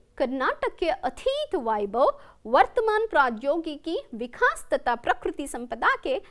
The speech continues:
साथ साथ इस राज्य के महान व्यक्तियों की साधना का परिचय प्राप्त करते हैं बच्चों। ये तो बहुत अच्छी बात है ಮಕ್ಕಳೇ. ಕನ್ನಡದ, ಕರ್ನಾಟಕದ ಅತೀತ ವೈಭವ, ಹಿಂದಿನ ಕಾಲ, ರಾಜ ಮಹಾರಾಜರ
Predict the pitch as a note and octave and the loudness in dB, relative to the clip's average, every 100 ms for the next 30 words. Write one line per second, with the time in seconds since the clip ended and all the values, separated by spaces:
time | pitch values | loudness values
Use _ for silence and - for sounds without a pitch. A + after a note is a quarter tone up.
0 | - - - D5+ C5+ - C4 A#3+ - C4 | -20 -12 2 6 6 4 -2 -2 -2 -6
1 | - B3+ C4 B3+ B3 B3+ B3 A#3+ B3 B3+ | -2 0 0 -2 -2 -2 -2 -4 -4 0
2 | G4+ C#5 C#4+ A3 C4+ - C4+ G#3+ A#3 B3+ | 4 4 2 0 -4 -4 -8 -8 -8 -12
3 | B3+ G#3+ F#3+ G3+ A3 A3 - G#3+ G#3 - | -8 -6 -6 -6 -10 -10 -10 -10 -10 -12
4 | - - - - - - - - - - | -14 -14 -16 -16 -16 -16 -18 -18 -20 -20
5 | - - - A#3 A3 D4 F4 - - - | -20 -16 -14 -10 -6 -4 -6 -12 -12 -4
6 | F4+ B3+ F3+ - A3 C4 F4 A#3 A4+ - | 0 0 -2 -6 -10 -2 2 2 2 -4
7 | - _ _ - C#4+ D4+ G#4+ F4+ A#3+ G3+ | -20 _ _ -6 -2 2 4 4 2 0
8 | F#3 - - - _ _ _ - A#3+ A3+ | -4 -4 -12 -20 _ _ _ -6 -4 -4
9 | A3 A#3+ G#4+ F#4 D4+ B3 G#3+ - - F4+ | -4 -2 -2 -2 -2 -2 -4 -6 -4 -2
10 | D5 - C#4 A#3 A3 A3+ A3 G#3+ G3 - | -2 -2 -2 -2 -2 -4 -2 -4 -4 -14
11 | _ _ - C4+ D4+ E4 D4+ C4+ G#3 G3 | _ _ -6 -2 0 0 0 -2 -2 0
12 | G#3 A#3 C4+ A#3+ A3+ G#3+ B3 D#4 D4+ | 0 -2 -2 -6 -4 -4 -4 -4 -4